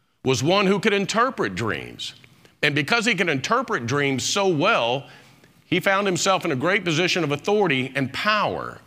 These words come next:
The Joseph of the New Testament, the husband of Mary, was one who was a receiver of dreams,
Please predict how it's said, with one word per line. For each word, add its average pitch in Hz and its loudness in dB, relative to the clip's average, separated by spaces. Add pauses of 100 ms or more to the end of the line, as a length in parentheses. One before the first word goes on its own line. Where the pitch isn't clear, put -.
(240)
The 139 2
Joseph 202 0
of 151 -4
the 143 -2
New 196 4
Testament, 90 -6 (340)
the 117 -2 (500)
husband 120 -2 (180)
of 110 -4
Mary, 117 0 (380)
was 135 0
one 160 0
who 185 2
was 175 -2 (260)
a 143 -2
receiver 156 0
of 117 -2
dreams, 104 -2